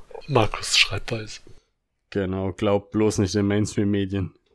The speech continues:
Speaker 2: <laughs> Spaß.
Speaker 1: Ja, also ich hab mich dann aber auch echt gefragt,
Speaker 2: <laughs>
Speaker 1: wie das so populär wurde, äh, die ganze Serie oder seine Bücher insgesamt.
Speaker 2: Ja, das frage ich mich bei der A F D auch. Also.
Speaker 1: <laughs>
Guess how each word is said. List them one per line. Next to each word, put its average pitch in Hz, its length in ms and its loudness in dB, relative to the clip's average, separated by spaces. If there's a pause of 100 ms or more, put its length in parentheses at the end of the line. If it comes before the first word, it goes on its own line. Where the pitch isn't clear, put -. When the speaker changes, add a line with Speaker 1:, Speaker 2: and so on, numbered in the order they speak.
(200)
Speaker 2:
<laughs> 135 840 6
Spaß. - 460 -8
Speaker 1:
Ja, 104 120 8
also 110 120 6
ich 110 60 8
hab 120 100 8
mich 117 100 0
dann 117 120 6
aber 107 160 8
auch 127 140 6
echt 151 180 8
gefragt, 127 440 6
Speaker 2:
<laughs> - 0 -
Speaker 1:
wie 113 80 0
das - 180 0
so 113 120 2
populär 110 540 2
wurde, 117 800 0
äh, - 580 -20
die 113 80 -4
ganze 110 220 -6
Serie 110 580 -2 (200)
oder 113 200 0
seine 101 260 0
Bücher - 300 -4
insgesamt. 107 420 -8
Speaker 2:
Ja, 113 100 4
das 104 160 2
frage 107 180 4
ich 107 60 4
mich 110 100 4
bei 107 120 6
der 107 120 8
A 107 100 8
F - 80 2
D 120 200 8
auch. 135 260 10
Also. 110 480 4
Speaker 1:
<laughs> - 640 -10